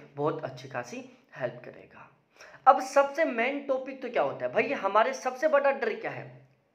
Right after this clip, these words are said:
हमारे सबसे बड़ा डर होता है बेरोजगारी का। आज, आज हम जो भी जबरदस्त तरीके से मेहनत कर रहे हैं, हम केवल एक रोजगार पाने के लिए मेहनत कर रहे हैं। हमारे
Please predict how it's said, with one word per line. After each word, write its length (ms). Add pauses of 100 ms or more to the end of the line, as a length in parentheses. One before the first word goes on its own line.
(460)
हमारे 340
सबसे 320
बड़ा 200
डर 180
होता 260
है 420
बेरोजगारी 640
का। 280 (640)
आज, 240 (380)
आज 220
हम 140
जो 200
भी 120
जबरदस्त 520
तरीके 260
से 120
मेहनत 380
कर 120
रहे 100
हैं, 120 (200)
हम 180
केवल 320
एक 220
रोजगार 600
पाने 300
के 100
लिए 160
मेहनत 380
कर 160
रहे 80
हैं। 140 (480)
हमारे 340